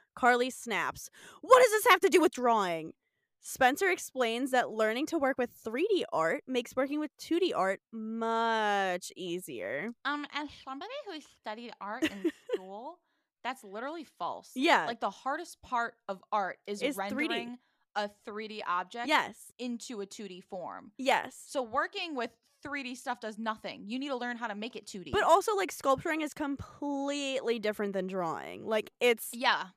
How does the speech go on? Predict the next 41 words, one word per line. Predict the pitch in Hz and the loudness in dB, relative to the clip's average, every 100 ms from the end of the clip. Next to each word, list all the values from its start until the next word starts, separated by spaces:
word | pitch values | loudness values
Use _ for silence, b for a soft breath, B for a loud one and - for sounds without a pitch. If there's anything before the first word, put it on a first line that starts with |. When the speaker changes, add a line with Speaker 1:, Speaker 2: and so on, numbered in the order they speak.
| _ | _
Speaker 1:
not | 254 277 302 | 4 4 4
that, | - | 2
it's | 269 | 0
a | 294 | 0
completely | 254 269 339 330 | -2 0 0 2
different | 269 262 247 220 | 2 2 0 -4
skill. | - 247 151 | 0 2 2
Like, | 175 190 _ | 0 -4 _
there | 294 339 | 6 8
are | 294 302 269 | 8 8 8
a | 254 | 4
lot | 247 233 269 | 4 4 4
of | 320 269 - _ _ - | 4 0 -8 _ _ 6
artists | 285 330 185 226 - - | 6 8 4 2 -2 -4
who | 247 311 | -2 0
can | 311 | 0
draw | 262 294 294 254 | 2 4 6 6
but | 214 - | 4 -2
cannot | 262 254 247 | -4 -2 -2
sculpt | - - 196 190 - | -4 -2 0 0 -2
and | 220 | -2
vice | 214 208 196 | 0 -2 -2
versa. | 220 208 - 107 87 | -2 -2 -4 -6 -8
Speaker 2:
Yeah. | 220 208 165 - _ | -10 -12 -12 -14 _
Speaker 1:
Like, | - 208 | -2 0
they | 220 226 | 2 4
are | 233 | 4
Speaker 2:
No, | 233 220 | 4 4
Speaker 1:
not | 220 262 | 4 4
Speaker 2:
they're | 311 359 | 4 2
as | 269 277 294 277 | 4 4 4 0
different | 208 - 233 233 294 294 - | -10 -8 -8 -4 -4 -4 -2
as, | 226 214 | -4 -4
like, | 220 214 190 - _ _ _ 196 _ | -4 -2 -4 -8 _ _ _ -20 _
being | 226 226 233 233 | -8 -6 -6 -8
an | 220 | -8
engineer | 202 208 208 196 175 180 202 254 277 _ _ | -8 -8 -8 -10 -10 -8 -8 -8 -14 _ _
and | 226 220 | -8 -8
being | 226 214 | -8 -8
a | |
mathematician. | 202 180 185 185 165 160 - 175 208 | -8 -8 -8 -14 -14 -14 -16 -18 -20